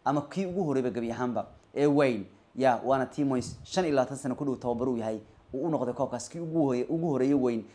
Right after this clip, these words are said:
ee uu ku guuleysto. Marka labadaas nin Arsenal kalsooni ku qabtaa, ka jiifta, ha ku walwalina.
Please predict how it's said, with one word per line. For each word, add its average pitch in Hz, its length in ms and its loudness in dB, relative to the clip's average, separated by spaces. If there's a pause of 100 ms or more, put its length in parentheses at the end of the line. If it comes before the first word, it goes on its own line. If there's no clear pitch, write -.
(180)
ee 123 80 -2
uu 120 60 0
ku 123 140 -8
guuleysto. 104 400 -6
Marka 143 200 2
labadaas 156 320 8
nin 156 140 0
Arsenal 147 440 4 (260)
kalsooni 196 400 6
ku 170 80 0
qabtaa, 185 400 8 (260)
ka 214 120 6
jiifta, 196 480 4 (180)
ha 151 100 0
ku 185 160 0
walwalina. 208 480 4